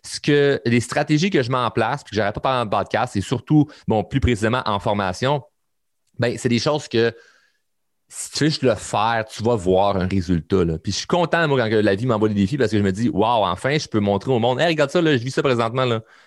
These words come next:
Je vis un défi, puis j'ai réussi à, à, à, à passer au tra-, à passer au travers. » Donc, toi aussi, regarde, de passer au travers. Et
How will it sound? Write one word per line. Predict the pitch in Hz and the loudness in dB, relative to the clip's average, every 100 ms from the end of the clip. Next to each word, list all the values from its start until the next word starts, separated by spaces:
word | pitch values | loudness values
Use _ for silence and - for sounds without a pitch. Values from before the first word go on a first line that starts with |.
| _ | _
Je | 101 110 | -2 2
vis | 160 | 2
un | 151 | 4
défi, | 139 - 139 190 - _ _ _ _ _ _ - | 2 2 -2 -2 -8 _ _ _ _ _ _ -2
puis | 120 | 0
j'ai | 127 | 2
réussi | 135 170 | 2 2
à, | 147 | 2
à, | 110 113 110 107 107 92 | 2 0 0 0 0 0
à, | |
à | 110 | 0
passer | 131 120 151 | 0 0 0
au | 135 127 | 0 0
tra-, | 117 - | -2 -4
à | 110 | 0
passer | 120 151 | 0 0
au | 143 | -2
travers. » | 123 107 113 143 - _ | 0 0 0 -2 -6 _
Donc, | 110 104 | -4 0
toi | 147 | 0
aussi, | 123 139 | 2 2
regarde, | 104 | 2
de | 92 | 2
passer | 95 104 | 0 -2
au | |
travers. | 87 82 90 98 _ _ _ _ _ _ _ _ - | -2 0 -2 -4 _ _ _ _ _ _ _ _ -12
Et | - 120 117 | -2 2 2